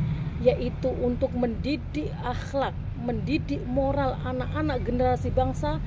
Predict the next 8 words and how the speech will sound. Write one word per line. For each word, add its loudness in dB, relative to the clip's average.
tapi 2
nyatanya 2
justru 2
ternodai 2
oleh 2
oknum-oknum 0
yang 0
melakukan 2